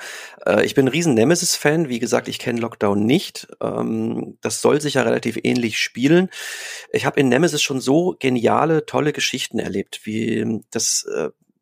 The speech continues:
das sind, das, äh, es geht, ist dieses Phänomen, dass man bei Nemesis sich wirklich noch an viele, viele einzelne Partien erinnern kann, wie die abliefen, zumindest die Schlüsselmomente. Und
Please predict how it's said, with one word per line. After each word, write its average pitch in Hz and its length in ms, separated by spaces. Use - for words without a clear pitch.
das 127 140
sind, 147 280
das, - 180
äh, - 240
es - 140
geht, - 160
ist - 140
dieses 151 220
Phänomen, 143 600
dass 160 200
man 139 180
bei 113 360
Nemesis 160 640
sich - 280
wirklich 170 240
noch 156 120
an 135 100
viele, 202 260
viele 165 240
einzelne 151 360
Partien 139 360
erinnern 131 400
kann, 98 320
wie 113 80
die - 240
abliefen, 107 500
zumindest 127 380
die 123 180
Schlüsselmomente. 110 720
Und 107 200